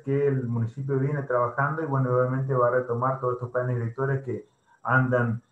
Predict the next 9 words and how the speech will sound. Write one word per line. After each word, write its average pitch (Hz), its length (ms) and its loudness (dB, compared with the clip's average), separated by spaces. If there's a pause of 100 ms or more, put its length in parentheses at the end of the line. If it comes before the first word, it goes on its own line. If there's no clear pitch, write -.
(200)
eh, 101 420 -4 (140)
circulando, 120 600 -2
pero 139 100 0
que 127 60 2
tenemos 123 340 -2
que 131 60 -4
empezar 120 340 0
a 120 60 2
materializarlo 120 1120 0